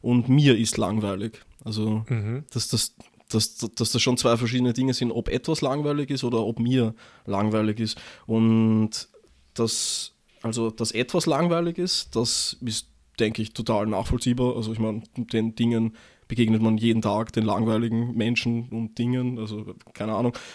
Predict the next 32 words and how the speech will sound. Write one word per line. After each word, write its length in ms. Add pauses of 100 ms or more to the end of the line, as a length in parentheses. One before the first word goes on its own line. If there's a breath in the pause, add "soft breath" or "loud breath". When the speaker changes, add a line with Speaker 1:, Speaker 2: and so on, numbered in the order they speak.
Speaker 1:
Aber 160
dass 180
mir 300
langweilig 560
ist, 100
ist 120
eigentlich 400
so, 360 (580 soft breath)
und 300
das 100
ist 60
jetzt 120
natürlich 600
eine 160
Frage 840 (200)
meines, 760 (260)
äh, 600 (480 soft breath)
meines 420
momentanen 480
Gemütszustandes, 1000 (520 soft breath)
ist, 440
wenn 220
ich 320
motivierter 560
bin, 420
wenn 140
mich, 320 (160)
wenn 140
mich 100
die 80
Existenz 480
freut, 500